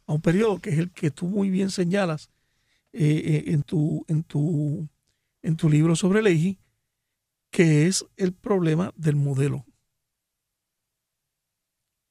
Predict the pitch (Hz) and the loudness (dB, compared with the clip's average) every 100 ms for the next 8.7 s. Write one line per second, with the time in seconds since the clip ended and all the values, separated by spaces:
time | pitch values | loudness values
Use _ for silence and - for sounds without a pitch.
0 | _ 180 165 254 269 202 - 269 269 254 | _ -4 -2 -2 0 -2 -2 -2 0 -2
1 | 240 - 147 - 131 - _ _ _ _ | -4 -4 -8 -8 -14 -16 _ _ _ _
2 | _ _ _ _ _ _ - 156 160 165 | _ _ _ _ _ _ -8 -4 -4 -2
3 | 131 139 - 135 _ _ _ _ _ _ | -4 -4 -8 -18 _ _ _ _ _ _
4 | - 165 214 151 165 214 220 - 180 156 | -6 0 2 4 2 2 -2 -6 -2 0
5 | 180 220 220 - 247 214 185 - _ _ | 2 0 -2 -2 0 0 -2 -8 _ _
6 | _ _ _ _ _ _ _ _ _ _ | _ _ _ _ _ _ _ _ _ _
7 | _ _ _ _ _ _ 202 - 185 180 | _ _ _ _ _ _ 0 2 2 2
8 | 170 156 180 247 247 196 202 | 2 0 0 0 -2 -4 -6